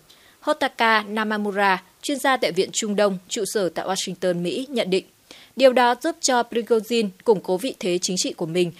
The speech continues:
và thúc đẩy chính phủ Nga chính thức dỡ lệnh cấm các công ty quân sự tư nhân. Trận chiến Soledar,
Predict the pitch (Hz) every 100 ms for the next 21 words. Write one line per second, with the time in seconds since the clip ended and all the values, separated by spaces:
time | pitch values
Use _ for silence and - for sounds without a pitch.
0 | - - 233 320 311 240 - 190 185 202
1 | 156 190 180 - - 202 185 320 339 -
2 | 196 190 254 - - 175 185 320 311 214
3 | 202 180 185 - 190 - 190 175 180 170
4 | _ _ _ _ _ _ _ _ _ _
5 | _ _ _ _ _ _ _ _ - -
6 | 277 240 247 233 - 269 247 233 220